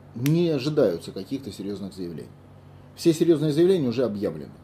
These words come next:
Понимаете, майские указы, послание п-, прошлого года, то есть они все есть. Я не, вот я лично не жду, э, каких-то радикальных заявлений. Ну, серьезные они все у него, у Владимира Владимировича, но вот радикальных заявлений я щас не жду.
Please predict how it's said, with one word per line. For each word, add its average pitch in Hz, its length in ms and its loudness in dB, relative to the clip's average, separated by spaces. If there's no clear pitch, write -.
Понимаете, 110 400 -8
майские 104 420 -6
указы, 143 420 -2
послание 92 400 -10
п-, - 140 -20
прошлого 98 320 -6
года, 135 380 0
то 110 80 -14
есть - 100 -8
они 165 160 0
все - 180 -4
есть. 92 340 -4
Я 127 260 4
не, 165 160 0
вот 135 200 -4
я 135 120 4
лично 190 320 2
не 120 160 2
жду, 175 360 -2
э, 110 500 -4
каких-то - 380 -2
радикальных 120 540 2
заявлений. 95 420 0
Ну, 127 160 0
серьезные 131 480 4
они 143 120 0
все 185 200 4
у 117 80 6
него, 90 240 -4
у 107 80 -6
Владимира 98 300 -2
Владимировича, 90 400 -10
но 113 100 -2
вот 139 120 0
радикальных 139 500 -2
заявлений 101 420 -4
я 117 80 -6
щас - 240 -12
не 90 80 -10
жду. - 180 -18